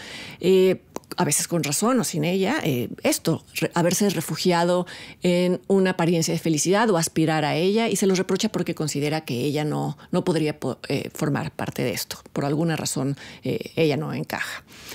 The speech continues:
Noten, por ejemplo, cómo uno, uno de los momentos en los que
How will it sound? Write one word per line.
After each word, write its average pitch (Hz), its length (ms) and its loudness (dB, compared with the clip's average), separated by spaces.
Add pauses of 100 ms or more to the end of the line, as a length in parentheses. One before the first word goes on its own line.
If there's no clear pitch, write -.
(520)
Noten, 285 380 4
por 233 100 2
ejemplo, 196 360 2
cómo 196 360 4
uno, 190 480 2 (240)
uno 202 180 6
de 190 60 4
los 156 160 0
momentos 160 420 0
en 151 120 0
los 151 140 -2
que 156 300 0